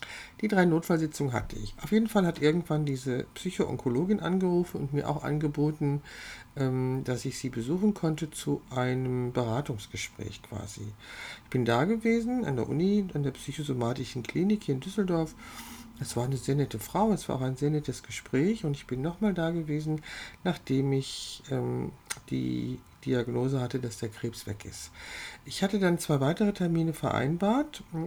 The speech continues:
Einer war Anfang Dezember und dieser wurde kurzfristig vom Sekretariat abgesagt,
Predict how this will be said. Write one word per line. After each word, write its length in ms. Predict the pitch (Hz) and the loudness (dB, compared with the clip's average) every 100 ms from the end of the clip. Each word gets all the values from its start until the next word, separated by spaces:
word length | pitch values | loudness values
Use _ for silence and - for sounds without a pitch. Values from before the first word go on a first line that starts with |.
| - | -2
Einer 260 | 139 151 143 | 2 4 4
war 140 | 139 | 2
Anfang 260 | 135 143 139 | 0 0 0
Dezember 520 | 127 - 175 233 185 | -2 -2 0 2 0
und 120 | 147 | 0
dieser 220 | 170 196 | 0 2
wurde 240 | 165 156 156 - | 2 -2 -4 -10
kurzfristig 680 | - 185 - - 160 - - | -2 -2 -2 -4 -4 -4 -8
vom 200 | 143 135 | -6 -4
Sekretariat 920 | 127 - 139 - 127 117 113 104 - | -6 -6 -8 -4 -4 -2 -2 -4 -8
abgesagt, 560 | - 208 190 196 190 | -6 -4 0 -2 -2